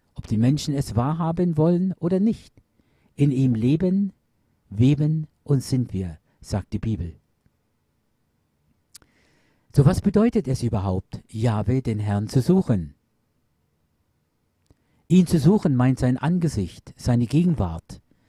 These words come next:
seine Gerechtigkeit und sein Gesetz zu suchen, damit wir mit ihm in Einklang und Harmonie sind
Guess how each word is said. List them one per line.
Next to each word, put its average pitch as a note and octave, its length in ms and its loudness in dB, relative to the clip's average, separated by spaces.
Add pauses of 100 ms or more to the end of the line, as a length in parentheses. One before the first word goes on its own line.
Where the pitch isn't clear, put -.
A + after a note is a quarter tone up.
(260)
seine C#3 300 2
Gerechtigkeit C#3 880 -2 (460)
und C3+ 180 6
sein A#2+ 220 2
Gesetz B2 400 0
zu D3 100 2
suchen, E2 440 -4 (680)
damit B2 300 0
wir C3 100 4
mit B2 180 0
ihm E3+ 420 2 (500)
in C#3+ 160 0
Einklang A#2+ 680 -2 (420)
und A#2+ 240 0
Harmonie B2 400 4
sind A2 500 -4